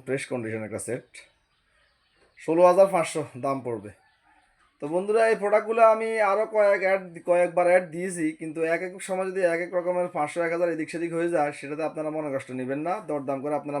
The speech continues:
মাল নিতে পারবেন। আমি যত টাকায় অ্যাড দিই, তাতে কোনো সমস্যা নাই, কিন্তু আপনারা যা মন চায় দরদাম করে আপনারা মাল নিতে পারবেন। এখানে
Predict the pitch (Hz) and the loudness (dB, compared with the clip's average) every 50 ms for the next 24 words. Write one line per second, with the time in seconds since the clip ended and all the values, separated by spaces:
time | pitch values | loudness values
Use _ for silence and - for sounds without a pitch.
0 | 143 143 139 127 123 127 131 131 127 117 113 120 131 151 170 165 180 185 180 185 | -2 -2 -4 -4 -4 -4 -4 -4 -4 -4 -4 -6 -6 -6 -2 0 2 2 2 2
1 | 180 180 175 196 202 196 185 180 175 160 160 139 110 - _ _ _ _ _ _ | 2 2 4 6 6 8 6 6 4 -2 -4 -4 -4 -8 _ _ _ _ _ _
2 | _ _ _ _ _ _ _ _ _ - 143 156 180 185 185 190 190 175 196 170 | _ _ _ _ _ _ _ _ _ -4 -4 -2 -2 -2 -4 -4 -4 -2 -2 -4
3 | 156 147 120 135 131 127 120 110 131 131 135 143 143 143 147 160 160 180 202 214 | -4 -4 -6 -6 -8 -8 -8 -8 -8 -6 -4 -4 -4 -4 -4 -2 0 0 0 -2
4 | - - _ _ _ _ 113 127 147 170 202 214 214 208 190 180 - 185 180 180 | -4 -10 _ _ _ _ -4 0 2 2 2 2 0 -2 -2 -2 -2 -2 0 0
5 | 175 160 147 156 151 143 147 151 151 151 147 147 147 143 143 139 139 143 139 127 | -2 -2 -4 -4 -4 -2 -2 -2 0 0 -2 -2 -4 -4 -4 -4 -4 -4 -4 -4
6 | 120 113 104 117 113 107 95 95 95 - _ _ _ _ _ _ _ _ _ _ | -6 -8 -6 -6 -6 -6 -8 -10 -14 -20 _ _ _ _ _ _ _ _ _ _
7 | _ _ _ _ _ _ _ _ _ _ _ _ _ _ _ _ _ _ - - | _ _ _ _ _ _ _ _ _ _ _ _ _ _ _ _ _ _ -12 -4
8 | 147 170 180 | -2 0 0